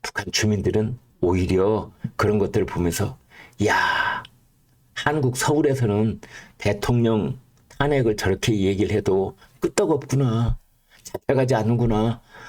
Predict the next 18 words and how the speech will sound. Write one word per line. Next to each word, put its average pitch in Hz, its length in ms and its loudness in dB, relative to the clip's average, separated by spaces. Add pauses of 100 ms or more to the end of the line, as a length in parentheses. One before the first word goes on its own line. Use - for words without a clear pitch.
(120)
저런 131 300 2
일을 127 160 2
마음껏 135 520 2
할 127 140 2
수 127 160 0
있는 139 280 2 (200)
그런 127 260 2
자유로운 139 500 2
세계가 135 380 2
있는 165 320 2
거구나. 143 600 2 (1040)
이런 101 420 0
영향을 90 440 0 (140)
미칠 - 300 -2
수 - 320 -4 (160)
있다. 98 540 -2 (720)
그런 - 220 -6
겁니다. - 360 -20